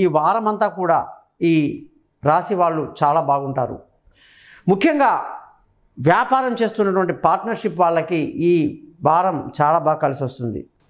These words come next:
అదృష్టంగానే చూసుకుంటే ఈ వారమంతా మంచి అదృష్టాన్ని కలిగి ఉంటారు. తండ్రి నుంచి రావాల్సినటువంటి ఆస్తులు ఏదైనా ఉన్నా తప్పకుండా వస్తుంది. అలాగే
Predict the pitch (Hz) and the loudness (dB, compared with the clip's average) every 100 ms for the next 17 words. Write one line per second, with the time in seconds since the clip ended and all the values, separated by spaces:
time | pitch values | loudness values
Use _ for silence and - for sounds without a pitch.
0 | - 190 202 330 339 302 302 277 254 208 | 0 0 0 0 0 0 -2 -2 -2 0
1 | 247 226 220 160 185 202 185 202 247 240 | 0 2 2 0 2 2 2 0 0 -2
2 | 233 226 165 127 131 147 220 240 240 139 | 0 2 2 -2 -2 -2 -2 -2 0 0
3 | 156 214 226 240 220 208 196 190 190 180 | -2 -2 -4 -4 -4 -2 -2 0 -2 0
4 | 175 165 165 160 - _ _ _ _ - | 0 0 -2 -8 -12 _ _ _ _ 2
5 | 190 247 302 311 311 269 240 240 226 233 | 2 2 2 2 2 2 2 0 -4 -2
6 | 214 196 180 151 143 208 220 247 220 196 | -2 0 0 2 2 0 0 -2 2 2
7 | 196 190 165 170 165 147 156 196 180 190 | 2 0 -2 0 -2 -2 -4 -4 -4 0
8 | 185 156 139 175 156 143 135 - _ _ | 0 -2 -6 -6 -4 -4 -6 -10 _ _
9 | _ _ - - - - 254 302 294 190 | _ _ -20 -20 -2 2 2 2 0 0
10 | - - | -2 -8